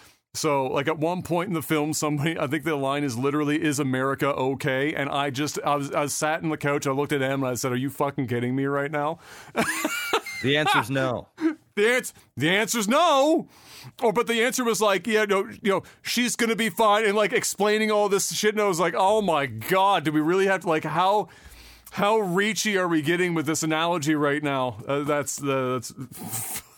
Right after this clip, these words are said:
Speaker 1: <laughs> that was, uh, quite, it was quite something, to say the least. So that was an experience. Um, and again, i-, you know, maybe if I hadn't watched Everything Everywhere All at Once before,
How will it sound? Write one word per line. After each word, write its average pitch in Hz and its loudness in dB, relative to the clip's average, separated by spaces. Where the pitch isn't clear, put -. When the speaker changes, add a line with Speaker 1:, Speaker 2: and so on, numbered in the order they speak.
Speaker 1:
<laughs> - -
that 165 0
was, 147 -2
uh, 143 0
quite, 170 0
it - -16
was 147 -6
quite 165 -2
something, 127 -4
to 110 -6
say 147 -2
the 135 -2
least. 135 -2
So 185 0
that 233 2
was 214 -2
an 214 -2
experience. 170 -2
Um, 143 0
and 170 -2
again, 175 0
i-, 190 -2
you 190 0
know, 180 0
maybe 233 0
if 208 0
I 196 2
hadn't 190 0
watched 175 -2
Everything 165 0
Everywhere 151 2
All 143 2
at 139 -4
Once 139 0
before, 147 0